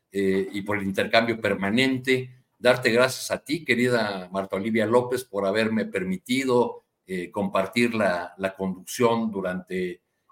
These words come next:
esta semana, y sobre todo agradecer a todas y todas las personas que nos siguen, que nos ven o nos escuchan desde sus casas, desde sus trabajos, sus trayectos, eh,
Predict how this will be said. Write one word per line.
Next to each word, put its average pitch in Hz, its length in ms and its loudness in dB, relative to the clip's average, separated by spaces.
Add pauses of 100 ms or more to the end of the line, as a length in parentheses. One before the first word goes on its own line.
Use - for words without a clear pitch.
esta 117 240 -2
semana, 135 720 0 (240)
y 180 120 0
sobre 175 260 6
todo 185 240 4
agradecer 147 420 2
a 147 160 2
todas 160 540 -2
y 120 100 -4
todas 143 300 2
las 110 120 -6
personas 120 380 -6
que 110 140 -6
nos 98 260 -2
siguen, 131 480 -2
que 113 100 -2
nos 92 380 -6
ven 127 320 6
o 120 80 2
nos 98 160 -4
escuchan 127 680 0 (400)
desde 104 340 -2
sus - 260 -8
casas, 120 580 2
desde 98 320 -4
sus 95 280 -10
trabajos, 107 600 0
sus - 180 -16
trayectos, 127 840 0 (300)
eh, 98 460 0